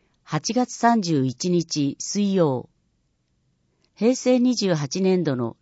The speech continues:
特別区民税、都民税、普通徴収、第二期分の納期限は、八月三十一日水曜です。お近くのコンビニエンスストア、金融機関、郵便局、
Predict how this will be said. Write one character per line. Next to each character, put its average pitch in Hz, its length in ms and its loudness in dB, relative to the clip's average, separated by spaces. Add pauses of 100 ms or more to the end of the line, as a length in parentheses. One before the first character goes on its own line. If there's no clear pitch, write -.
特 151 240 -6
別 240 260 0
区 214 120 -2
民 220 240 2
税、 127 400 -2
都 151 100 -2
民 208 260 2
税、 131 400 -2 (440)
普 - 140 -20
通 226 260 -2
徴 185 240 0
収、 120 400 -6 (520)
第 214 280 0
二 156 160 2
期 214 120 0
分 208 240 2
の 196 140 2
納 202 240 0
期 208 140 -4
限 156 260 0
は、 120 180 -6 (400)
八 160 300 -6
月 240 240 -4
三 226 220 0
十 165 220 0
一 131 240 -2
日 143 460 -2
水 214 300 -4
曜 196 220 2
で 117 160 -6
す。 - 260 -18 (960)
お 170 100 -2
近 254 300 -6
く - 100 -4
の 233 380 0
コ 226 140 2
ン 262 100 6
ビ 269 80 4
ニ 262 160 4
エ 262 120 4
ン 247 40 2
ス 226 180 -4
ス - 140 -8
ト 196 200 0
ア、 117 160 -2 (300)
金 254 280 2
融 254 180 2
機 - 160 -16
関、 139 320 -4 (180)
郵 233 240 2
便 247 220 2
局、 127 440 -4